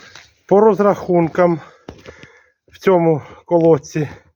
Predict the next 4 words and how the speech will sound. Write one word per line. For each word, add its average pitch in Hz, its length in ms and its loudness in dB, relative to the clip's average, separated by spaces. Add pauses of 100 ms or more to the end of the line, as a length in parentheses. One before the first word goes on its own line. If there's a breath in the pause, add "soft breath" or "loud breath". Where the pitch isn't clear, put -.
(500 soft breath)
вода 156 540 0
має 151 320 -2
бути 156 520 -6 (100)
тільки 147 580 -8